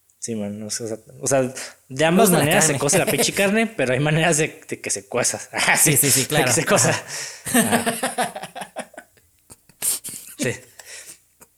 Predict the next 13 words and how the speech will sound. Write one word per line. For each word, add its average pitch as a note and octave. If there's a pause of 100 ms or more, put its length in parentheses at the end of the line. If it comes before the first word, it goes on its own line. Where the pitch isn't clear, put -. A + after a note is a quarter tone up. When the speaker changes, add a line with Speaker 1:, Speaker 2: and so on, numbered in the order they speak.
(500)
Speaker 1:
Y D3+
respecto D3+
al F3
sonido, E3+
es D#3
algo D#3+
que C3+
ya B2+
abordé C#3+
un D3
poco. D#3+ (640)
Speaker 2:
<coughs> - (360)
Speaker 1:
Eh, A#2